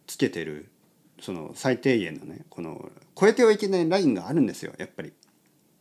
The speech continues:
で、しかもそれは相手にもよります。相手がどういう人かね。えー、そういう人にもよ-、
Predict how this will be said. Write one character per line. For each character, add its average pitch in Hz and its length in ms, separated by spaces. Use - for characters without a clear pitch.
で、 123 320
し - 300
か 220 80
も 143 100
そ 139 80
れ 147 60
は 139 140
相 170 160
手 254 120
に 208 80
も 87 140
よ 87 120
り 101 80
ま 85 200
す。 - 120
相 143 180
手 185 80
が 117 140
ど 120 240
う 123 80
い 92 100
う - 20
人 - 200
か - 100
ね。 - 160
え 101 220
ー、 - 20
そ 131 160
う - 20
い 127 80
う - 20
人 147 140
に 117 80
も 82 120
よ-、 85 220